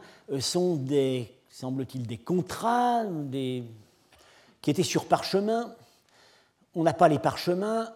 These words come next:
on a l'impression de l'encre des parchemins dans la terre. C'est exactement la situation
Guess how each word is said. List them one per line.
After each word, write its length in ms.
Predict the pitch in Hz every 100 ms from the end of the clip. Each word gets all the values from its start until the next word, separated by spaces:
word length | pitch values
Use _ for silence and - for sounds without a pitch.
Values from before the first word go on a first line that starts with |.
| -
on 280 | 160 151 190
a 100 | 190
l'impression 840 | 196 214 - 202 - - 208 196
de 80 | 165
l'encre 420 | 165 185 - 156
des 100 | 147
parchemins 540 | 147 - - 151 190
dans 100 | 175
la 100 | 151
terre. 300 | 127 120 95 -
C'est 160 | - 139
exactement 440 | 131 180 170 170
la 120 | 147
situation 640 | - 131 143 127 - 170